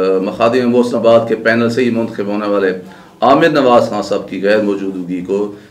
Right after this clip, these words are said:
सियासी हलकों ने और तजिया निगारों ने और सहाफ़ियों ने बतौर ख़ास नोट किया है कि उसकी क्या वजूहात हैं और हर आदमी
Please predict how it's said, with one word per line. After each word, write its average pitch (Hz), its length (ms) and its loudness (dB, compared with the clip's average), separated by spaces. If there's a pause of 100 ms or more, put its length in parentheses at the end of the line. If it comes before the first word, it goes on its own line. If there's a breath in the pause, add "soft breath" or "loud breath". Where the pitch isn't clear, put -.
सियासी 139 560 0
हलकों 123 320 2
ने 123 280 0 (100)
और 104 360 0
तजिया 117 280 2
निगारों 117 440 4
ने 117 140 -2
और 107 140 -2
सहाफ़ियों 101 440 -4
ने 101 100 -2
बतौर 98 400 -2
ख़ास 123 460 2
नोट 101 380 0
किया 104 160 0
है 87 360 -2 (1160 soft breath)
कि 101 180 0
उसकी 135 340 -2
क्या 123 180 2
वजूहात 113 540 0
हैं 117 80 2
और 113 200 0
हर 117 140 4
आदमी 107 380 -2